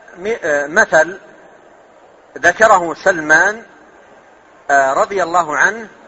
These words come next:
لبيان الأجر والثواب الذي يحصله من يصلي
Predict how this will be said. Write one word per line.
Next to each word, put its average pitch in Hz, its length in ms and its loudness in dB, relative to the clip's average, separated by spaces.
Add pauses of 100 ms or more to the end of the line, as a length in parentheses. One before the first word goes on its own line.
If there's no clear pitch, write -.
(440)
لبيان 175 540 -2
الأجر 190 720 0 (1300)
والثواب 165 1000 2 (800)
الذي 226 380 2
يحصله 208 1000 -2 (800)
من 214 360 2
يصلي 196 760 0